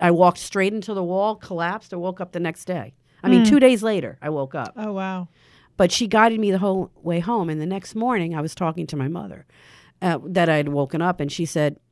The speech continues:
Speaker 1: "What the hell happened?" She goes, "How did you get home?" And I looked at her, and I said, "Virgin Mary showed me," and my mother started crying. She said she had prayed to her
Speaker 2: Mm.
Speaker 1: because she felt something was
Speaker 2: Mm-hmm.
Speaker 1: wrong.
Speaker 3: Oh, interesting.
Speaker 1: I mean, it was a, this was
Speaker 3: Interesting.
Speaker 1: really amazing. So that's
Speaker 3: That's a
Speaker 1: why
Speaker 3: miracle.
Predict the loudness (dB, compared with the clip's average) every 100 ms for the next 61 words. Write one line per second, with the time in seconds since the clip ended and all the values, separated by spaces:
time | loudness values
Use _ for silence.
0 | _ _ -12 -8 -8 -8 -10 -10 -8 -10
1 | -10 -14 -16 _ _ _ -12 -6 -4 0
2 | 2 2 2 2 0 2 0 0 -6 _
3 | -6 -2 0 0 -2 -4 -2 -2 -2 -4
4 | -4 -6 _ _ _ _ -2 0 2 2
5 | 2 2 0 0 0 2 0 -2 0 0
6 | 0 0 -2 -2 -2 -2 -2 -2 -2 -2
7 | -6 -4 -4 -4 -6 -4 0 0 0 -2
8 | -2 -6 _ _ 2 4 4 2 2 4
9 | 4 4 0 0 0 -2 -2 -4 -6 -14
10 | -8 -4 -2 -2 -2 -2 -2 -2 2 4
11 | 4 2 -2 -2 -4 0 6 6 6 2
12 | 6 6 6 4 4 4 2 0 -4 -2
13 | 0 0 2 2 4 2 0 -4 -6 -8